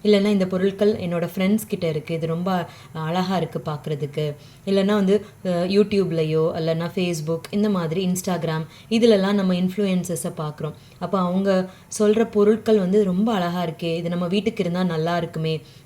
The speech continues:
இந்த டெக்கரேஷன் ரொம்ப அழகா இருக்கு, அந்த மாதிரி நம்ம தேவையே இருக்காது நம்ம வீட்டுக்கு, ஆனா அது பார்க்க அழகா இருக்கு அப்படின்னு சொல்லிட்டு நம்ம அதை வந்து ஆன்லைன்ல ஆர்டர் பண்ணுவோம். அப்போ இந்த மாதிரி ஆன்லைன் ஷாப்பிங் ஆப்ஸை வந்து நம்ம மொபைல்ல இருந்து ஃபர்ஸ்ட் அன்இன்ஸ்டால் பண்ணிட்டாலே நமக்கு வந்து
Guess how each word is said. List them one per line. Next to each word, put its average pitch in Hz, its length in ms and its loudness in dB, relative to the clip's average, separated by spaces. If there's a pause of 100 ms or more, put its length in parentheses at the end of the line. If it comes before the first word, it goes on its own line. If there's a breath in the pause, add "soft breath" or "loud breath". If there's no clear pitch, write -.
(120)
இந்த 196 260 2
டெக்கரேஷன் 202 560 2
ரொம்ப 175 240 -2
அழகா 165 300 -2
இருக்கு, 156 320 -4 (320 loud breath)
அந்த 208 200 2
மாதிரி 190 340 0 (360 loud breath)
நம்ம 190 180 0
தேவையே 220 480 2
இருக்காது 226 380 2
நம்ம 175 200 0
வீட்டுக்கு, 160 420 -6 (320 loud breath)
ஆனா 220 160 2
அது 240 120 2
பார்க்க 311 420 -2
அழகா 220 340 2
இருக்கு 196 420 2
அப்படின்னு 180 280 -2
சொல்லிட்டு 185 320 -2
நம்ம 214 280 0 (200)
அதை 175 180 0
வந்து 165 220 -2
ஆன்லைன்ல 170 340 -2
ஆர்டர் 151 260 -2
பண்ணுவோம். 151 280 -4
அப்போ 190 320 0
இந்த 277 240 0
மாதிரி 196 420 2
ஆன்லைன் 269 420 2
ஷாப்பிங் 214 520 0
ஆப்ஸை 175 360 -4
வந்து 165 240 -2
நம்ம 185 300 0
மொபைல்ல 196 440 2
இருந்து 202 260 4
ஃபர்ஸ்ட் 202 320 -2
அன்இன்ஸ்டால் 190 640 -2
பண்ணிட்டாலே 165 640 -2
நமக்கு 156 340 -4
வந்து 151 200 0